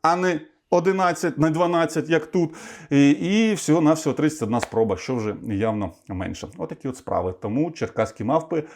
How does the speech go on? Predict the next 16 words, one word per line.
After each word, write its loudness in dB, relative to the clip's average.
буде 4
важко. 2
Нагорний 2
сказав, 0
що -2
будуть 2
шукати -2
гравця. -2
Ну, -2
воно 0
то -4
і 0
зрозуміло. -2
Там -4
просто -4
фізично -4